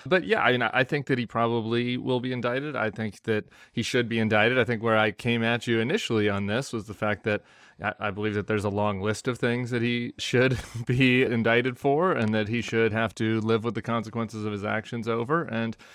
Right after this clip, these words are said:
I, I, I think really the, you know, fundamental part that I objected to about your notion was that, that this idea that it's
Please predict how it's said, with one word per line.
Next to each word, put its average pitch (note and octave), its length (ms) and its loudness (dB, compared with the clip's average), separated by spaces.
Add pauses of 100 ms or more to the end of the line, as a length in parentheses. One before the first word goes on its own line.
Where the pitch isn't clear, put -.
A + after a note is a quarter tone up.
(140)
I, A2+ 100 2
I, A2+ 260 0
I A#2+ 60 -2
think A2+ 220 -4
really B2+ 460 0 (420)
the, A2 440 0 (260)
you A#2+ 80 -4
know, A2 100 0
fundamental C#3 560 2
part A#2 340 4
that A2+ 100 2
I A2 80 6
objected G#2+ 560 2
to G#2 360 0
about G#2 280 0
your G#2+ 160 -2
notion G2+ 340 -2
was G#2 140 -6
that, G#2 200 -2
that G2+ 300 -2
this G#2+ 220 -2
idea G#2 580 0 (380)
that G#2 160 0
it's - 320 -6